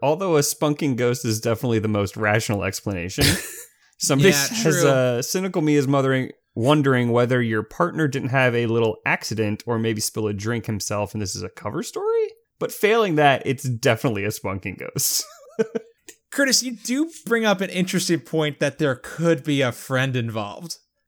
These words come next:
Speaker 2: And that the wife only has the husband's word to go on.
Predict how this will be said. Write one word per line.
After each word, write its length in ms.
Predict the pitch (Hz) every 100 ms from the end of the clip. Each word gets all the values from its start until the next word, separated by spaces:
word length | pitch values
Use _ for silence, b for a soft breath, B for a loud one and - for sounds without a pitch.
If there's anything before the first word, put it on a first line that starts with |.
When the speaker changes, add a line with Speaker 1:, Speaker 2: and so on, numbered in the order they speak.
| _ b -
Speaker 2:
And 280 | 196 214 185
that 360 | 190 180 180 -
the 220 | 156 165
wife 720 | 156 143 156 226 339 - - _ _ _ _ 185
only 380 | 233 302 294
has 340 | 190 214 196 180
the 140 | 175
husband's 640 | 117 175 175 160 165 135
word 240 | 127 135 127
to 100 | 131
go 260 | 120 113 104
on. 280 | 78 160